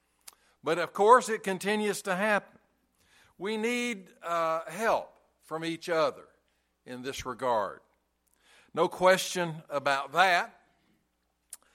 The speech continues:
Uh, our Bible, uh, study classes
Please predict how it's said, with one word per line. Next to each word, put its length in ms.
Uh, 140
our 160
Bible, 600
uh, 320
study 380
classes 800